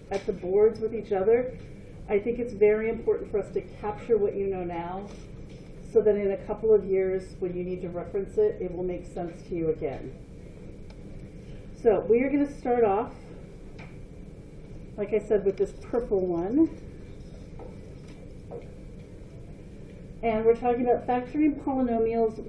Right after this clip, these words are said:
when there's three criteria that make this set of steps work. The first criteria is when we're dealing with a quadratic. So the degree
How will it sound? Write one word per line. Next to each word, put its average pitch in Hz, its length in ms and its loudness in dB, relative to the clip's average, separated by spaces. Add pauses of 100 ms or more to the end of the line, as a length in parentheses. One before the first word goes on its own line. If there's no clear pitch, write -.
when 190 680 2
there's 185 340 2
three 233 220 -2
criteria 190 840 2 (100)
that - 160 -4
make 185 420 -4
this 240 220 10 (280)
set 214 160 6
of 208 240 2
steps - 360 -2
work. 175 400 0 (1200)
The 214 100 6
first 254 540 0
criteria 233 680 6 (2000)
is 208 200 6
when 208 160 4
we're 202 100 6
dealing 196 300 4
with 190 120 4
a - 40 0
quadratic. 165 760 -2 (3500)
So 190 80 2
the 180 100 0
degree 190 560 2